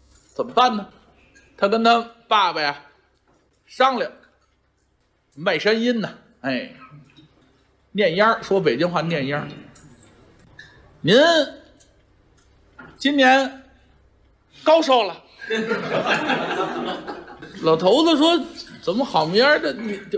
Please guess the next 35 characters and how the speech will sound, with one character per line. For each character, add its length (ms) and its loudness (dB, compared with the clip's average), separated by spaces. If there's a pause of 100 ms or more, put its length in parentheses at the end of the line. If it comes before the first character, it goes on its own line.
(120)
我 160 2
多 180 4
大 180 4
你 160 -4
不 180 -8
知 60 -6
道 260 2
是 100 2
怎 160 -2
么 60 -12
着 80 -2
呀 960 -4 (960)
？”“知， 240 -18
知， 220 -8
知 220 -2
道 160 4
啊。” 200 -2 (1300)
我 100 -8
就 120 0
说 140 0
：“您 160 -4
这 80 2
么 80 -4
大 160 4
岁 160 0
数 60 2
在 160 4
家 180 2
待 180 2
着 80 -6
不 100 -12
闷 360 0
得 100 0
慌 160 -2
吗？” 220 -12